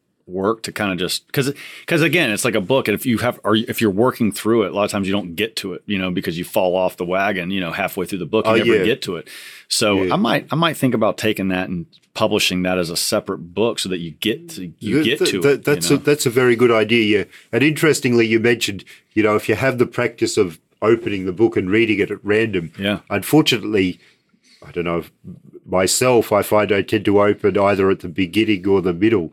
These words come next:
Speaker 1: Right.
Speaker 2: not so much at
Speaker 1: At
Speaker 2: the
Speaker 1: the
Speaker 2: end.
Speaker 1: end, right.
Speaker 2: So I think there are probably a lot of people who, who've never actually made it through
Speaker 1: Yeah.
Speaker 2: book four. Yeah.
Speaker 1: So,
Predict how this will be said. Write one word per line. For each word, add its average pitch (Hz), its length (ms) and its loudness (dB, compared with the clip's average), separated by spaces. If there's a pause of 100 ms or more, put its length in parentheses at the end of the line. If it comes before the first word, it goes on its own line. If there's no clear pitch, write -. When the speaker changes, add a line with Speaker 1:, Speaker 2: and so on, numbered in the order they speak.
(120)
Speaker 1:
Right. 107 260 2
Speaker 2:
not 127 160 2
so 127 140 0
much 110 260 0
at 113 80 -4
Speaker 1:
At 131 60 0
Speaker 2:
the 113 60 4
Speaker 1:
the 120 80 4
Speaker 2:
end. 147 180 4
Speaker 1:
end, 214 160 2
right. 165 180 4
Speaker 2:
So 123 100 2
I 131 60 2
think 180 180 -2
there 196 180 4
are 180 200 4
probably 185 480 0
a 143 60 6
lot 135 220 4
of 196 120 0
people 156 340 4
who, 101 240 4 (300)
who've 107 200 2
never 107 340 4
actually 92 460 -4 (280)
made 104 280 0
it 98 140 -4
through 95 380 0
Speaker 1:
Yeah. 98 160 -2
Speaker 2:
book 104 100 -4
four. 127 340 -6 (300)
Yeah. 110 100 -6 (400)
Speaker 1:
So, 170 440 2